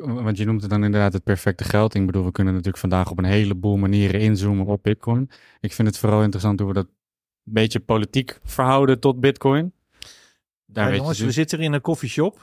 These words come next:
Speaker 2: dus,
Speaker 1: Ja.
Speaker 2: eh, dat hoor je.
Speaker 1: Ja, dat filteren we er allemaal
Speaker 2: <laughs>
Speaker 1: netjes
Speaker 2: Oké.
Speaker 1: uit. Dat komt helemaal goed. Maar, ehm,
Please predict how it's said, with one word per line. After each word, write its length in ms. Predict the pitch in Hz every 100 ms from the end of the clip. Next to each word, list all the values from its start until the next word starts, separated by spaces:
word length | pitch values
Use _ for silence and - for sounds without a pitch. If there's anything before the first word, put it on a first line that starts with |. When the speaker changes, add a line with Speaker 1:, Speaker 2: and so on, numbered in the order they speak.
| -
Speaker 2:
dus, 280 | 135 139 127
Speaker 1:
Ja. 100 | 127
Speaker 2:
eh, 80 | 123
dat 140 | 123
hoor 220 | 139 135
je. 100 | 135 190
Speaker 1:
Ja, 240 | 107 107
dat 140 | 104 117
filteren 360 | 107 98 95
we 60 | 98
er 60 |
allemaal 220 | 107 98 101
Speaker 2:
<laughs> 20 | 101
Speaker 1:
netjes 160 | 92
Speaker 2:
Oké. 80 | 104
Speaker 1:
uit. 140 | 90 90
Dat 80 |
komt 160 | - 101
helemaal 220 | 98 95
goed. 200 | 98 104 - - - -
Maar, 540 | 104 104 107 107 107 123
ehm, 720 | 107 104 104 101 101 101